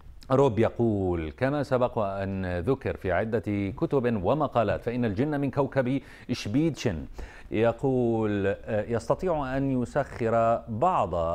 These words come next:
البشر لأداء أعمال لصالحهم عن طريق عملائهم في كوكب المريخ لتشتيت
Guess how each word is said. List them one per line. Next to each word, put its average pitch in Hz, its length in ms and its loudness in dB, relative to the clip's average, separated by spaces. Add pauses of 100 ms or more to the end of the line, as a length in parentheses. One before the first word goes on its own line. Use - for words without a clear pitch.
(120)
البشر 90 640 -4
لأداء 95 420 -4
أعمال 98 260 -2
لصالحهم 113 800 -2
عن 123 100 -2
طريق 135 320 -4
عملائهم 139 760 0
في 104 320 -2
كوكب 120 540 -2
المريخ 101 800 -2 (240)
لتشتيت 180 960 -2